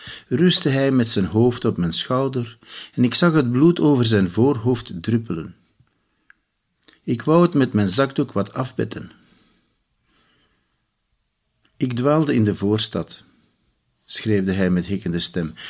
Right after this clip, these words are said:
maar niemand sloeg acht op hem, want elk was met zijn eigen nood begaan.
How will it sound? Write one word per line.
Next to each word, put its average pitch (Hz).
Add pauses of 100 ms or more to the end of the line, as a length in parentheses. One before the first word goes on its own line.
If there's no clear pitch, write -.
(120)
maar 110
niemand 156
sloeg 127
acht -
op 123
hem, 92 (960)
want 104
elk 160 (100)
was 135
met 123
zijn 113
eigen 113
nood 92
begaan. 82